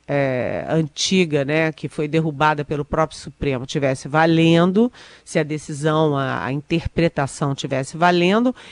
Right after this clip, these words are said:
ele já estaria preso, não provisoriamente, mas preso efetivamente.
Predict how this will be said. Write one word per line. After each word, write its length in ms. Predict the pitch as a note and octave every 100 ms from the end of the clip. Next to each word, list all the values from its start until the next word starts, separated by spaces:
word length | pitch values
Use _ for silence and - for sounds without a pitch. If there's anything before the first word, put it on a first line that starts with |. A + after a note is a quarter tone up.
| -
ele 380 | - F3 E3+ F#3
já 160 | F3+ F3+
estaria 580 | F3+ F3+ D#3 D#3+ F3 F3 - - _ -
preso, 720 | G#3 F3+ F#3+ F3 F#3+ A#3 B3+ _ _ _ F3
não 300 | F3+ G3 A3
provisoriamente, 960 | G#3+ G#3+ G#3+ G#3+ G#3+ G#3 E3+ D#3+ -
mas 300 | D#3+ E3 -
preso 560 | - E3+ E3 F3 D#3+ F3+
efetivamente. 1200 | F#3 A3 - G#3 - G#3 A3 G#3+ E3 D3 - D3+